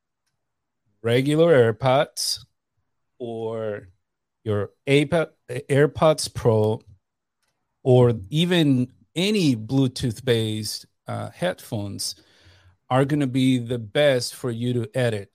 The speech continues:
Now, I understand if you are in a rush and it's a small edit, uh, I can, you know, see how that might work. But from my own <laughs> personal experience,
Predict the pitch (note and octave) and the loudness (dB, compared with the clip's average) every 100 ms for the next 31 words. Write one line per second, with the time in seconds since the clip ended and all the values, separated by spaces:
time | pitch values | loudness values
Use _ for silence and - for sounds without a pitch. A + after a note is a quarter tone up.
0 | _ C3+ C3 C3 D3 G3 D3+ - D3+ D3 | _ -2 0 0 -2 -2 -4 -4 -4 -2
1 | C3 - C#3 C#3 C3 B2+ A#2+ - _ _ | -4 -4 -2 0 2 0 -2 -6 _ _
2 | _ C#3+ B2 A2 C3+ C3+ C3 A#2+ - C3 | _ -4 -2 0 4 4 2 -2 -10 -10
3 | A#2 A#2 A2+ A2+ G#2+ _ _ C3+ - - | -6 -6 -6 -8 -12 _ _ -10 -6 -2
4 | A#2+ A2 - B2+ B2 B2 B2+ B2 A#2+ D3+ | -2 -2 -4 -4 0 -2 -2 -4 -2 -6
5 | - - _ _ _ _ _ - A#2 A#2 | -10 -20 _ _ _ _ _ -8 -6 -4
6 | C3 C#3 C3+ C#3 A#2 - _ - D3 A#2+ | -2 -2 0 -2 -4 -8 _ -4 0 0
7 | - C3 C#3 C3 B2+ B2+ C3 B2 A2 A#2 | -2 -2 0 0 -2 -2 -2 -4 -4 -4
8 | C3 D3 - _ _ _ - C#3+ D3 D3 | -4 -6 -16 _ _ _ -6 -4 -4 -4
9 | B2+ C3 B2 A#2+ C#3 F3 E3+ - D3 C#3+ | -2 0 -2 2 2 2 -2 -2 -2 0
10 | D3+ D#3 E3+ - - - B2 C3+ D#3+ F3+ | -4 -4 -6 -6 -12 -6 -4 -2 -4 -6
11 | F#3+ - | -8 -10